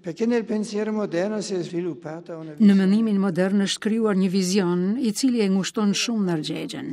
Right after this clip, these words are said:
Speaker 2: Sipas tij, nuk ka referime objektive që përcaktojnë çka vlen e çka nuk vlen,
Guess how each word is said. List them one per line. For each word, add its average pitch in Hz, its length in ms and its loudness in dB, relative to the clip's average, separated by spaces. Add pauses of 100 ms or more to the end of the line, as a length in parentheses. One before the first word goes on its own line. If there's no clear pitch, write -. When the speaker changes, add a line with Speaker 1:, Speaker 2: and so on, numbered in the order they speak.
(320)
Speaker 2:
Sipas 233 400 -2
tij, 233 240 2
nuk 226 200 2
ka 233 120 -2
referime 190 560 0
objektive 214 640 0
që 220 120 -4
përcaktojnë 208 680 -2
çka - 280 -4
vlen 185 440 0
e 214 40 -2
çka 220 240 -2
nuk 214 200 0
vlen, 185 360 -2